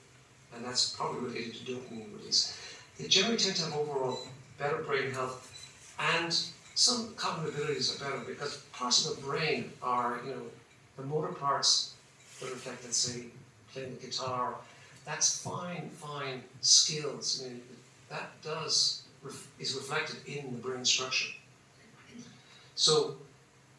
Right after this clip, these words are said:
I'm not suggesting that all of you after this, um, uh, um, event learn a new instrument. But, you know,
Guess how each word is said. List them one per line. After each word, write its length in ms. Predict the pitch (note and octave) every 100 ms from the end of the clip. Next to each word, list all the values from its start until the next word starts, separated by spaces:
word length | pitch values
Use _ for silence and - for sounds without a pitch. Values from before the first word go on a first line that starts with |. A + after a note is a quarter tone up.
| - C3
I'm 60 |
not 100 | F3
suggesting 480 | E3+ - D3 - -
that 80 | C3
all 140 | C#3
of 120 | C3
you 80 | B2+
after 300 | A#2+ A#2 -
this, 380 | B2+ - - -
um, 180 | A#2 A#2 A#2 - - - -
uh, 200 | - -
um, 60 | - - - - A2+ - - - - - - - - - - - - -
event 540 | D3+ D3 - - - - - - - -
learn 240 | C#3+ C#3
a 40 | C3+
new 120 | B2+
instrument. 500 | C3+ - A#2+ A#2+ A#2 - - - - -
But, 180 | - - - - - - - - - - -
you 100 | D3+
know, 300 | - -